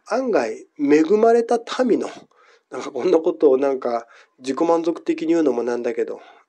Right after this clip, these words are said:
恵まれた民の、その、幸福な、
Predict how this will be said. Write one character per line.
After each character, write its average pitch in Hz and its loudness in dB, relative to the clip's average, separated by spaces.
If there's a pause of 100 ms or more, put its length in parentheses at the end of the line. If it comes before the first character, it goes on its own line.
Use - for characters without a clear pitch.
(120)
恵 165 0
ま 226 0
れ 247 2
た 247 -2 (200)
民 160 0
の、 135 0 (580)
そ 147 0
の、 127 0 (1200)
幸 220 0
福 - -6
な、 247 -2